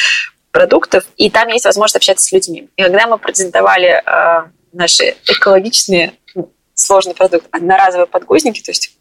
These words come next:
все знают, да, что одноразовые подгузники супер неэкологичный продукт. Но даже в таком спорном продукте, от которого не готовы отказаться, там не все, э, не каждая вторая мама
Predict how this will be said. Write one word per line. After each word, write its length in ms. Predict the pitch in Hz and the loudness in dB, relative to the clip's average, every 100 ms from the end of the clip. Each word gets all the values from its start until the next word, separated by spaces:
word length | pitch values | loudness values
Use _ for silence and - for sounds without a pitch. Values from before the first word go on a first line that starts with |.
| _ | _
все 180 | - - | -4 0
знают, 280 | 185 170 165 | 2 0 0
да, 120 | 190 | 0
что 140 | 226 175 | 0 0
одноразовые 400 | 170 180 170 - | 0 -2 -4 -8
подгузники 340 | 180 240 208 | -2 0 0
супер 200 | - 190 | -2 -2
неэкологичный 600 | 180 170 175 165 - 170 | -4 0 0 0 -4 -4
продукт. 300 | 180 175 - | -4 -4 -6
Но 80 | 170 | 0
даже 180 | 190 202 | 0 0
в 40 | |
таком 260 | - - 196 | -2 -2 -2
спорном 400 | - - 175 165 | -2 -2 -2 -2
продукте, 520 | - 180 247 - 190 - - | -4 0 0 0 -6 -6 -16
от 80 | - | -20
которого 260 | - 202 202 | -2 2 4
не 120 | 202 | 4
готовы 360 | 208 214 202 175 | 2 2 2 2
отказаться, 680 | - 170 175 180 - 175 - - - _ - | 0 -2 0 -2 -2 -4 -6 -18 -20 _ -2
там 120 | 180 | 2
не 120 | 190 | 4
все, 440 | 190 277 294 - - _ _ - | 2 2 2 0 -4 _ _ -4
э, 460 | 175 156 156 160 | 0 2 2 0
не 140 | 175 180 | 0 -2
каждая 280 | 175 175 | -2 -2
вторая 300 | 165 170 165 | -6 -4 -2
мама 480 | 170 247 302 247 226 | 2 2 2 0 -2